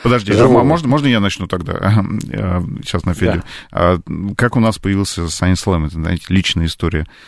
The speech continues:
Speaker 1: А, я выступал на самом первом Science Slam Moscow. А, это был в-, как, в тот формат, который про рок-клубы. Это был две тысячи четырнадцатый год,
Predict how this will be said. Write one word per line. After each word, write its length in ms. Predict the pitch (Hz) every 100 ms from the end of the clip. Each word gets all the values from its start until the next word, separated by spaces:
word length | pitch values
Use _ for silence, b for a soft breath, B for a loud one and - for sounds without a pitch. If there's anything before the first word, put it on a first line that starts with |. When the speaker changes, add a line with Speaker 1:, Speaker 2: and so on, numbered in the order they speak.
| B B
Speaker 1:
А, 160 | 90 90
я 480 | 87 120 139 135
выступал 480 | 104 98 - - 120
на 160 | 101 87
самом 340 | - 104 90
первом 320 | 80 95 90
Science 300 | 85 92 90
Slam 200 | 87 87
Moscow. 360 | 82 - 117 160 _ b b b b -
А, 240 | 85 85
это 280 | 98 - 90
был 340 | 82 87 85
в-, 260 | 82 92 90
как, 180 | 98 - -
в 280 | 90 92 -
тот 160 | 104 -
формат, 340 | 92 92 98
который 280 | 87 80 82
про 400 | - 87 82 82
рок-клубы. 560 | 90 - 101 87 78 - b -
Это 120 | 95
был 140 | 98
две 120 | 92 98
тысячи 240 | 101 -
четырнадцатый 500 | - - 87 80 -
год, 220 | 90 123